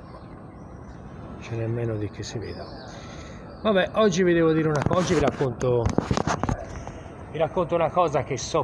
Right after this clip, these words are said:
per certo, che non ho scoperto, ma, cioè, ho scoperto, ma in realtà la so per certa questa cosa, quindi non ci sono dubbi su quello che sto per narrarvi.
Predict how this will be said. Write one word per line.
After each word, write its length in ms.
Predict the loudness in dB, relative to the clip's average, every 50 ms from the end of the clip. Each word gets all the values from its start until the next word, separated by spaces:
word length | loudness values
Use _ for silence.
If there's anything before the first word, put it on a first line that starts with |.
| 0
per 140 | -2 -4 -4
certo, 640 | -4 -2 0 0 0 0 -2 -6 -6 -6 -4 -4 -4 -4 -8 -10 -10
che 140 | -6 -4
non 160 | -2 -2 0 0
ho 80 | -2
scoperto, 880 | -2 -4 -6 -6 -6 -4 -4 -4 -6 -6 -6 -10 -12 -12 -12 -10 -8 -8
ma, 180 | -8 -8 -8 -8 -10 -12 -16 -16 -16 -16 -16 -16 -14 -8
cioè, 160 | -4 -4 -4
ho 40 | -4
scoperto, 480 | -2 -2 -2 0 2 0 0 0 -2 -6
ma 60 | -4
in 60 | -4
realtà 240 | -4 -4 -2 0 0
la 100 | 0 0
so 140 | -2 -6 -8 -8
per 200 | -10 -10 -6 -2
certa 400 | -2 -2 -2 -2 -6 -6 -6 -4
questa 260 | -4 -4 -4 -2 -2
cosa, 400 | -2 -2 0 -2 -2 -4 -4 -8 -6 -6 -6 -8 -10 -16 -16 -16 -16 -16 -16 -10 -6
quindi 400 | -4 -4 -4 -4 -4 -6 -8 -8 -12 -14 -16 -16 -16 -14 -14 -14 -14 -14 -14 -14 -14 -14 -14 -14 -10 -4
non 220 | -2 0 0 0
ci 120 | -2 -4 -4
sono 300 | -2 0 0 0 0 0
dubbi 1200 | 2 2 2 2 2 0 0 2 2 4 4 4 2 2 0 -2 -2 -4 -4 -6 -6 -8 -10 -10 -12 -12 -14 -14 -14 -14 -14
su 120 | -14 -6 -2
quello 180 | 0 0 0
che 120 | 0 0 -2
sto 180 | -2 -2 -4
per 200 | -2 -2 -4 -4
narrarvi. 840 | -2 -2 -2 -2 -2 -4 -4 -6 -6 -8 -8 -10 -10 -10 -10 -10 -12